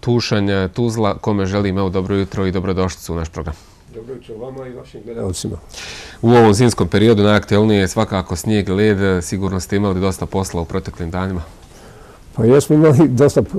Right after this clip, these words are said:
Speaker 2: <laughs> posla, ali mislim, to je sasvim mali obim posla spram onoga da su se utakmice završile na vrijeme, da je, što kaže, nije pao ne-,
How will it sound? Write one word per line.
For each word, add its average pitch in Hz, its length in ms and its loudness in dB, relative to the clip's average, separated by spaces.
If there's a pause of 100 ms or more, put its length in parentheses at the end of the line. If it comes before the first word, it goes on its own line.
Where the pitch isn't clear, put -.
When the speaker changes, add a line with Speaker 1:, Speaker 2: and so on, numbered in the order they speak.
(640)
Speaker 2:
<laughs> - 720 -20
posla, 139 300 4
ali 127 120 6
mislim, 131 260 2
to 143 160 4
je 127 80 8
sasvim 135 360 4
mali 131 260 8
obim 135 280 6
posla 131 300 2
spram 123 200 2
onoga 127 260 4
da 110 160 0
su - 80 -8
se - 100 -2
utakmice 120 480 0
završile 117 480 -2
na 107 60 2
vrijeme, 123 400 4
da 104 100 0
je, 110 200 2 (440)
što - 160 -18
kaže, 110 240 0 (1040)
nije 120 220 6
pao 123 240 6
ne-, 117 160 4